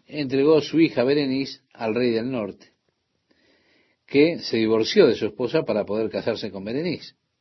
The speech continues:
Ahora, cuando Ptolemy murió, él se deshizo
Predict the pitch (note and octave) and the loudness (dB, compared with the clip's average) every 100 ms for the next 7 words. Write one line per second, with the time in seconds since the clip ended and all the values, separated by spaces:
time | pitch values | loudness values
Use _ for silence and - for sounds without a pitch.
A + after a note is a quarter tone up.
0 | _ _ _ _ _ _ _ - C#3 C#3+ | _ _ _ _ _ _ _ -4 2 4
1 | B2 C#3 C3+ A#2+ - _ _ - C#3 D#3 | 2 2 2 2 -2 _ _ 0 2 4
2 | E3 F3 D#3 D#3 D#3 F3 F#3 - _ _ | 2 2 4 6 8 6 2 -14 _ _
3 | _ _ _ _ _ _ _ C3 C#3 - | _ _ _ _ _ _ _ -6 -4 2
4 | C3 A#2 - G#3+ - - C#3+ | 2 2 0 0 -2 -4 -6